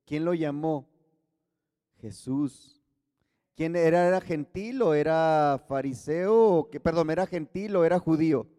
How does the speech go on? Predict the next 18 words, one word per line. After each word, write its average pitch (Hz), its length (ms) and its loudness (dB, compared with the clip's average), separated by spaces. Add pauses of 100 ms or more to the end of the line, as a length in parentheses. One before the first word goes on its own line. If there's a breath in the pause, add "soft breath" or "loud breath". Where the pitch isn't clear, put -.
(880)
Judío. 123 680 -6 (560)
¿Quién 160 140 -6
está 175 180 -8
escribiendo 185 460 -2
el 190 80 0
libro? 208 420 -2 (1300)
Lo 123 180 -4
que 123 120 -8
dijo, 131 260 -10 (300)
Mateo 151 400 -6
está - 180 -10
escribiendo 175 500 -6
lo 147 220 -10
que 127 160 -12
él 143 100 -8
escuchó 127 460 -12
de 135 140 -12
Jesús. - 680 -20